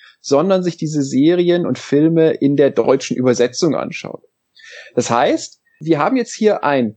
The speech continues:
Bildsignal von einem amerikanischen sch-, oder englischen Sprecher, der eine englische Textzeile sagt, und haben dazu eine auf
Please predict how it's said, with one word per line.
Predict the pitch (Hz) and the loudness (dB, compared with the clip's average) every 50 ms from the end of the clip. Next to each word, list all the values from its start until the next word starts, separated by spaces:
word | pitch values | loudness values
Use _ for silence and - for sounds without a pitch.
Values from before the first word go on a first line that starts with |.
| _ - | _ 0
Bildsignal | 131 131 147 208 247 - - 269 247 240 240 247 262 262 294 311 | 2 2 2 0 -2 -4 -6 -6 -4 -4 -4 -2 -2 -2 -2 -2
von | 285 - - 185 190 - | -4 0 0 0 0 0
einem | - 135 147 147 139 | -2 0 0 0 0
amerikanischen | - - 127 123 127 123 - - 120 113 131 190 247 233 - 175 147 | 0 0 0 0 0 -2 -4 -4 -4 -4 -2 -2 -4 -4 -4 -6 -6
sch-, | - - - | -6 -4 -2
oder | 117 123 - | 0 0 2
englischen | 107 135 170 208 196 - 127 | 2 0 0 0 -2 -2 -4
Sprecher, | - - - - 123 127 180 208 - 262 269 - | -6 -6 -8 -4 -2 -2 -2 0 0 -2 -2 2
der | - 180 147 | 0 0 2
eine | 139 131 127 123 - 123 | 2 2 0 0 0 0
englische | 110 127 160 208 233 220 - - 131 - | 0 0 2 0 -2 -2 -2 -4 -6 -4
Textzeile | - 156 - - - - - - - 208 226 240 254 247 | -4 -6 -6 -6 -8 -16 -14 -4 -2 -2 0 0 -2 -2
sagt, | 240 247 233 277 311 - _ - _ _ _ _ _ _ _ _ - | 0 0 0 0 -2 -4 _ -20 _ _ _ _ _ _ _ _ -2
und | - 175 165 147 | -2 0 0 2
haben | 151 156 180 196 196 170 | 0 0 0 0 0 0
dazu | 143 120 - - - - - 175 202 247 277 285 285 - - | -2 -2 -4 -6 -10 -8 -6 -2 0 2 2 2 0 -2 -4
eine | - 143 151 160 175 185 185 185 180 175 - | -4 -2 -2 0 0 0 2 2 2 0 0
auf | - 147 143 - - | 0 -2 -2 -2 -8